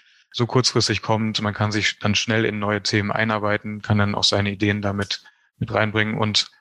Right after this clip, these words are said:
ja, ist dann ja auch dann wirklich an, an der Neuentwicklung von bestimmten Medikamenten oder in dem Fall Kanülen dann beteiligt, was natürlich sehr spannend ist.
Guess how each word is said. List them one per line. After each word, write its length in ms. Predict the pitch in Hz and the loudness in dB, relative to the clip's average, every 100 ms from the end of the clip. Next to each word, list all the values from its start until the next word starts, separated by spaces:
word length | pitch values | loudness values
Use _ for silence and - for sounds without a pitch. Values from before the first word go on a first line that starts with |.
| _ _ - | _ _ -10
ja, 220 | 113 110 117 113 - | 0 2 2 -4 -10
ist 200 | - 117 | -2 0
dann 120 | 110 110 | 2 2
ja 100 | - | 2
auch 100 | - | 0
dann 300 | 107 104 101 | -2 0 -2
wirklich 360 | 104 107 - | 0 0 2
an, 140 | 101 - | -2 -2
an 220 | 104 104 | -6 -2
der 340 | 101 101 98 _ - | 0 0 -4 _ -6
Neuentwicklung 600 | 110 117 110 110 110 107 | 2 2 2 -2 0 -2
von 200 | - 107 | 0 0
bestimmten 760 | 104 - 104 104 - 104 101 - - - | 2 2 0 -2 0 0 0 -6 -20 -4
Medikamenten 640 | 110 107 - 101 104 107 | 2 2 2 0 0 -2
oder 160 | 101 101 | -2 -2
in 100 | 98 | 0
dem 160 | 104 101 | -2 -2
Fall 220 | - 101 | 0 0
Kanülen 420 | - 104 110 104 | 0 -2 0 0
dann 160 | 98 95 | -2 -4
beteiligt, 560 | 92 98 95 95 - - | -2 0 0 -2 -2 0
was 180 | - | 2
natürlich 300 | 101 98 90 | 2 2 0
sehr 120 | 101 101 | 2 0
spannend 360 | - 95 95 | 2 -2 0
ist. 300 | 104 - - | 0 0 -2